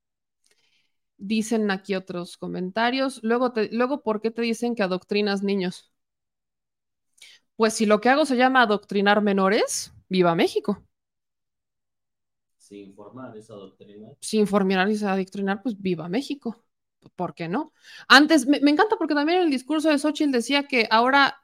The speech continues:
Speaker 1: eh, les meten política a los niños en los libros.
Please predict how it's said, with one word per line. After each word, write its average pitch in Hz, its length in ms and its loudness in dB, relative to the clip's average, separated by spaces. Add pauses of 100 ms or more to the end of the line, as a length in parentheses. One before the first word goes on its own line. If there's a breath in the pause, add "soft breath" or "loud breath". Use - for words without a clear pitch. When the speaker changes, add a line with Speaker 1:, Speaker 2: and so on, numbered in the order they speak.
Speaker 1:
eh, - 180 -20
les 226 240 2
meten 254 480 -2
política 233 540 0
a - 20 2
los 214 160 0
niños 240 300 0
en 214 80 0
los 208 160 0
libros. 285 500 2